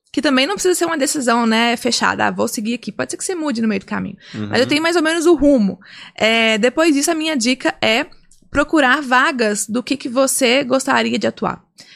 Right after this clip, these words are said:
Speaker 1: É, não, como eu até comentei do que foi o meu caso, né, não pra você se candidatar de uma vez,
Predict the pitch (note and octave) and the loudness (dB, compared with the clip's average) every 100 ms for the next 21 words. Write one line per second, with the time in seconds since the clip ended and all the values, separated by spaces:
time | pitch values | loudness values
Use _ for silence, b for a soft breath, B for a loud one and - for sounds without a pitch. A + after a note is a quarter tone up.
0 | B - G3 G3+ G3+ C4 F4 - B3+ A#3 | B -4 0 2 2 0 -2 -2 -2 -2
1 | C4+ C#4 B3+ B3 A#3 A#3 G3+ - A3+ A3 | -2 0 0 0 0 -2 -4 -2 0 2
2 | G#3 C4 B3 A#3 B3+ D4+ D4 C4+ - C4 | 0 -2 0 0 0 0 -2 -4 -4 -2
3 | A3 G#3 G#3 G3+ F#3 F#3+ C#4 C4+ | -2 -4 -4 -2 -2 0 0 -2